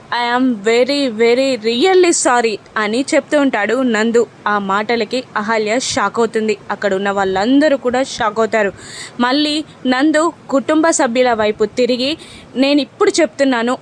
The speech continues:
అందరి ముందు చెప్తున్నాను, శ్రావ్యని నేను పెళ్లి చేసుకుంటాను,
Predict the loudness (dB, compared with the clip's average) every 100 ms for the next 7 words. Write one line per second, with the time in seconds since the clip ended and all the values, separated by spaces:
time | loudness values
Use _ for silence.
0 | -2 0 2 2 2 0 0 0 0 0
1 | 0 0 0 0 -2 -8 -8 -4 0 0
2 | 0 0 0 -4 -4 -2 -4 -2 0 0
3 | 2 2 0 0 -2 -2 -4